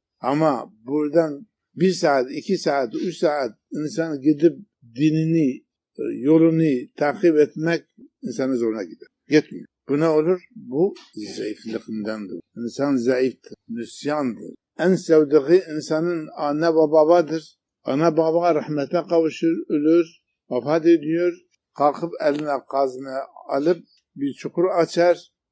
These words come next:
Ondan sonra o çukura bırakıp üzerinde taş maş koyar, üzerinde toprak atar, sesini verip eve dönür. Ama ahmaktır, düşünmüyor. Demiyor ki,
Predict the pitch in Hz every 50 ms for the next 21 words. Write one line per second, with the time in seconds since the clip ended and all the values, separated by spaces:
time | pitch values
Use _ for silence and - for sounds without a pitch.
0 | _ _ - 143 139 135 135 139 135 135 127 - - - 135 135 127 131 131 135
1 | 139 - - _ _ _ - 170 165 170 170 151 139 156 156 156 151 139 143 147
2 | 156 156 156 - - 170 175 170 165 - _ - 160 139 139 151 147 147 151 156
3 | 147 135 - - 156 156 139 - - 147 143 147 165 165 - - 190 180 180 170
4 | 170 170 170 - - 381 - 143 135 127 135 143 135 135 131 135 165 160 - -
5 | 139 127 - 143 151 151 147 - 143 131 123 - 160 160 147 - 160 139 117 -
6 | 156 151 147 135 135 139 147 165 - _ _ _ _ _ _ _ - 135 127 127
7 | 131 131 120 110 104 90 80 - _ _ _ - 117 131 143 156 185 190 180 135
8 | - - _ _ _ _ _ _ _ - - 113 131 135 151 156 151 - _ _
9 | - 107 98 101 120 127 - - 185 185 180 151 123 104 95 90 - _ _ -
10 | - - 127 156 170 180 180 170 147 - - 117 92 -